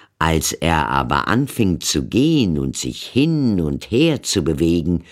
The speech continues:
so stießen die Steine in seinem Bauch aneinander und rappelten. Da rief er:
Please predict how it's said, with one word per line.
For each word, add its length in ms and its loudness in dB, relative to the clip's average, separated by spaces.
so 240 -4
stießen 800 -4
die 160 -6
Steine 680 0
in 140 -2
seinem 400 -4
Bauch 400 -2
aneinander 880 -2
und 240 -8
rappelten. 720 -10
Da 160 -2
rief 360 0
er: 440 0